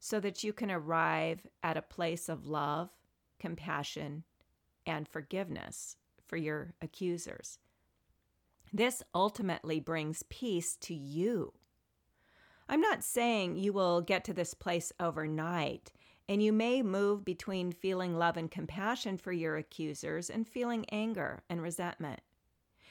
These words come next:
Keep working to remove the resistance to feeling love in your heart for yourself and others. Love is the highest vibration and feels much better than the alternative.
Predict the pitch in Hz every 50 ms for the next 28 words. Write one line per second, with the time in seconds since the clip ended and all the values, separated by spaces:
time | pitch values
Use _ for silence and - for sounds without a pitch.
0 | - - _ - - - 311 349 - - 202 220 226 220 220 - 226 214 208 208
1 | - 208 185 185 185 180 175 180 185 185 190 196 190 190 190 160 165 160 151 -
2 | 175 170 165 - - - 175 - - - - - - 196 180 175 170 165 160 -
3 | - - - - 214 220 220 208 196 170 160 151 151 147 160 175 190 196 214 190
4 | 170 160 147 151 135 - - 170 165 160 - - - - 160 151 156 143 - -
5 | 160 151 143 143 - 147 147 143 147 147 151 143 - - - - - - _ _
6 | _ _ _ _ _ _ _ _ _ _ _ _ _ - 190 190 202 214 214 180
7 | - - 196 202 214 202 - 185 175 - 196 190 190 185 180 - - 175 165 165
8 | 165 - 175 180 190 208 - - 190 175 165 160 160 - - 202 185 170 - 185
9 | 180 175 170 - - - 175 175 170 165 156 - 160 156 151 147 - 151 151 143
10 | - - - - 214 220 208 180 - - - 135 73 - -